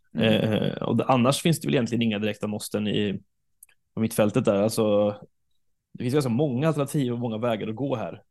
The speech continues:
Speaker 2: Ehm, och det beror ju återigen på hur man väljer, liksom, att spela. Man kan ju gå på, ehm, Bernhardsson också, till exempel. Det finns, eh,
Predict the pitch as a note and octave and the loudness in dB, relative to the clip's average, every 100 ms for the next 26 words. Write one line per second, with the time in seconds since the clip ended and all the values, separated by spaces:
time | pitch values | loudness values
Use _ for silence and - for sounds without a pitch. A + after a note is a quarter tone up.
0 | - A2+ G#2+ G2+ F#2+ G2+ G2 - _ _ | -10 -6 -4 -4 -4 -6 -8 -16 _ _
1 | _ _ _ _ _ _ _ _ _ - | _ _ _ _ _ _ _ _ _ 0
2 | A#2+ B2+ B2+ B2+ B2 - A#2 B2+ C3 G#2 | 2 6 6 6 4 0 0 4 4 4
3 | G2 A2 G#2 G#2 - _ A2 G2 G#2 A2 | 2 0 0 -4 -10 _ -2 0 2 0
4 | - G2+ - A#2+ G#2+ A#2+ - - G#2+ A2 | -2 -8 0 2 4 2 0 -4 -6 -2
5 | B2 A2 A#2+ A#2 A#2 - A2+ G#2+ - _ | 0 2 0 2 0 0 0 0 -6 _
6 | _ _ _ _ - G#2+ G#2 G2 G2 F#2+ | _ _ _ _ -4 0 0 0 0 -2
7 | G2+ G2 G#2 _ _ _ _ _ _ - | -4 -6 -12 _ _ _ _ _ _ -2
8 | B2+ B2 A2 G#2 B2 A#2 G#2 - A#2 A2 | 2 4 4 2 2 2 0 -2 -2 -2
9 | A#2+ G#2+ A#2+ A#2 A2 - _ _ - G#2+ | -2 0 0 0 -2 -10 _ _ -14 -8
10 | A2+ G#2+ - A2+ G#2+ G#2 G#2 | -6 -6 -4 -2 -2 -4 -4